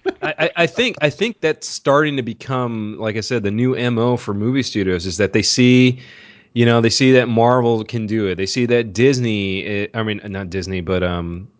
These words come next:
Speaker 2: uh, D C is gonna start doing it. And now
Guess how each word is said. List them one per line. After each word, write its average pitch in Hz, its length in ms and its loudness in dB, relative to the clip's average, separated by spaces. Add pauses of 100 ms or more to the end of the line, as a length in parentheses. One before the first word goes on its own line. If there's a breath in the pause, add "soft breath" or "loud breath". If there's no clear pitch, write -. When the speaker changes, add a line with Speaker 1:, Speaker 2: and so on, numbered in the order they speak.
Speaker 2:
uh, 90 380 0
D 92 260 2
C 120 600 4
is 95 160 -2
gonna 101 160 -2
start 95 260 0
doing 92 300 -2
it. 87 240 -4
And 98 180 -4
now 110 560 2